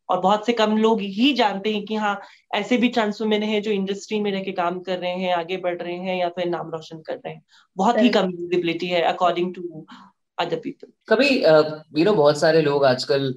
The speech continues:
Speaker 3: अब्रॉड शिफ्ट हो जाते हैं, they move abroad, go to Canada or some other place because they feel कि वहाँ पे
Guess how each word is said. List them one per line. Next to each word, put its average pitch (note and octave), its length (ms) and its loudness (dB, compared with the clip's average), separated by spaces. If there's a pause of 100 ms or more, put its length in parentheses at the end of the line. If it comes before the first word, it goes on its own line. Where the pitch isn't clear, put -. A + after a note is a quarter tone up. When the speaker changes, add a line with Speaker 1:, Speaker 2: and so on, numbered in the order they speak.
(260)
Speaker 3:
अब्रॉड C3 320 4
शिफ्ट C3+ 240 -2
हो C3+ 60 4
जाते A#2 280 4
हैं, A2+ 180 0
they A#2 100 0
move B2 160 2
abroad, A2+ 420 4
go A2+ 200 -4
to A#2 200 -4
Canada A2 360 2
or A2 100 4
some A2 200 -6
other A2+ 140 -6 (100)
place A2 160 0
because A#2+ 300 0 (420)
they F3+ 80 4
feel F#3 220 4
कि F#3 60 4
वहाँ F3+ 200 0
पे G3 300 2